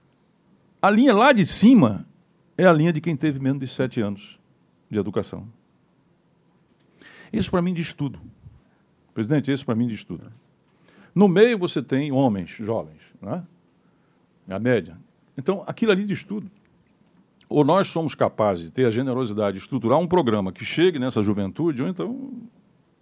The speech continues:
não vai, não vai dar, não tem como fazer. E pra concluir, algumas coisas pra o sono não ficar tão pesado. Primeiro, que pela primeira vez na nossa história, no ano passado,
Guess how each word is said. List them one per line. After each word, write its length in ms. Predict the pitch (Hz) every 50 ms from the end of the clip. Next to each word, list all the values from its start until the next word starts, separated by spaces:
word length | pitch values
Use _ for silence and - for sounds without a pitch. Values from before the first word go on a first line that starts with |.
| _ -
não 160 | 113 - 190
vai, 260 | 202 - 208 175 - -
não 120 | - 123
vai 160 | 143 180 202
dar, 220 | - 98 87 80 82
não 100 | - 104
tem 180 | - - 120
como 160 | 101 - 104 92
fazer. 380 | - 95 87 76 69 - 110 - _ _ _ _ _ _ _ _ _ _ _ _ _ _ _
E 80 | - 190
pra 160 | - 202 180
concluir, 680 | - 190 196 190 202 202 180 180 185 196 214 220 269 - _ _ _ _ _ _
algumas 340 | - - 196 180 180 139 -
coisas 440 | - 151 156 156 165 165 - - - _ _ _ _ _ _ _ _ _ _ _ _ _
pra 100 | - 151
o 80 | 147 120
sono 360 | - - - 131 131 135 147
não 100 | 143 135
ficar 260 | 123 - - 117 110
tão 200 | 98 - 120 120
pesado. 480 | - - 104 90 78 80 78 69 71 - - - _ _ _
Primeiro, 540 | - 156 143 131 139 151 165 170 175 - - - - - - _
que 140 | _ - 107
pela 240 | - - 131 120 110
primeira 360 | - 120 110 120 139 131 120
vez 200 | 98 113 113 113
na 100 | 123 135
nossa 200 | 143 147 143 -
história, 340 | - - 165 160 160 160 147
no 120 | 120 107
ano 180 | 110 113 110 104
passado, 580 | - 135 135 127 - 147 143 147 160 165 -